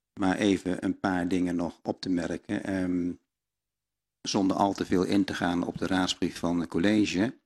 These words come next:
eh, heb ik een paar vragen. Ehm, de vraag is natuurlijk ook van, eh, hoe gaat u nu verder, hè? Kijk, u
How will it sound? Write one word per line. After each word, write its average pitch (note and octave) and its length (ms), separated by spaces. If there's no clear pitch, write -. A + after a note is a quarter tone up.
eh, F#2 300
heb F#2 140
ik - 80
een F#2 120
paar G2+ 220
vragen. F#2+ 540
Ehm, G2 520
de G2 120
vraag A2+ 340
is G2+ 120
natuurlijk G2 340
ook F#2+ 240
van, F#2+ 560
eh, F#2 260
hoe G#2+ 180
gaat G2+ 280
u F#2+ 60
nu F#2+ 140
verder, F2 440
hè? G2 200
Kijk, G#2 300
u A2 140